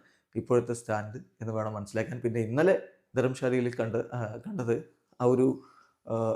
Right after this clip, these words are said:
ലേറ്റ് ഫെയിലിയർ ആയത്, അതിൻ്റെ മറ്റ് കാര്യങ്ങൾ പിന്നെ എല്ലാവർക്കും അറിയാവുന്നതുകൊണ്ട് നമ്മൾ കൂടുതൽ വിശദീകരിക്കേണ്ട കാര്യമില്ലല്ലോ.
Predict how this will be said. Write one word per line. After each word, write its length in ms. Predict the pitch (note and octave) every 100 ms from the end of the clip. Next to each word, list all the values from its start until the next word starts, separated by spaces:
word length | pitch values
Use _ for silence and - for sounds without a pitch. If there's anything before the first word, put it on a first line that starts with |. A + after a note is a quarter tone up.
| C3
ലേറ്റ് 200 | C3 C3+
ഫെയിലിയർ 400 | D3 C#3 C#3 B2+
ആയത്, 460 | A#2 A2 A#2+ - _ _ _
അതിൻ്റെ 460 | B2 C3+ C3+ D3+ - - C#3
മറ്റ് 240 | C#3 F#3
കാര്യങ്ങൾ 560 | F3+ E3 E3 E3 D#3 -
പിന്നെ 380 | - - D#3
എല്ലാവർക്കും 460 | D3+ D3+ D3+ D3+ D3
അറിയാവുന്നതുകൊണ്ട് 600 | C#3+ D3 C#3+ C3+ B2 A2
നമ്മൾ 180 | A2+ A2+
കൂടുതൽ 300 | A#2+ A#2 A#2
വിശദീകരിക്കേണ്ട 640 | A2+ A#2+ B2+ A#2+ A#2 A#2+
കാര്യമില്ലല്ലോ. 800 | A2+ A2+ G#2 A2 G#2+ A2+ - -